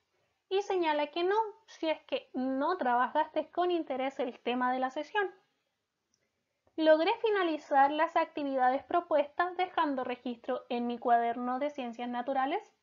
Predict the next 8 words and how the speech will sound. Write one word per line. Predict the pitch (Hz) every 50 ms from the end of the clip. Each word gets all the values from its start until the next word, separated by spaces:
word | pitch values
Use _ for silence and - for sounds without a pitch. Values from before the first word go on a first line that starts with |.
| _ _ _ _ _ _ _ _ _ _ _ _
¿Las | - 254 233 226 -
hiciste | 226 - - 226 220 - - - - _
todas? | - 403 381 339 294 294 370 453 - - _ _ _ _ _ _ _ _ _
Sí. | _ - - - 277 262 311 359 - - _ _ _ _ _ _ _ _ _ _ _ _ _ _ _
¿En | - 254 247 233
algunas | 226 214 226 240 285 359 415 359 269 254 254 - _ _ _ _ _ _ _ _ _ _ _ _ _ _
las | - 254 233 -
completaste | - 247 233 226 254 233 226 233 240 233 - - 330 339 403